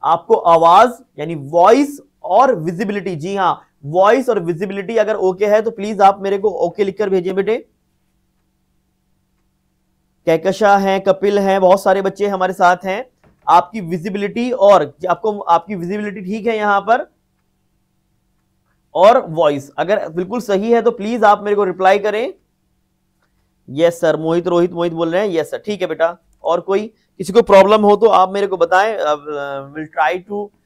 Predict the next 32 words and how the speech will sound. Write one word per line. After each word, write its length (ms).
next 260
time 260
के 60
हम 260
इसका 180
बैकग्राउंड 440
चेंज 240
करेंगे 260
और 360
अच्छी 220
क्वालिटी 320
लाएंगे। 480
आफरीन, 420
thank 260
you 100
बेटा 200
आफरीन। 380
अगर 180
आप 160
यहाँ 100
जुड़ी 280
हुई 200
हैं 140
तो 60
जुड़े 240
रहिए 280
क्योंकि 200
अच्छा 400
है 160
ये, 300
ठीक 140
है। 300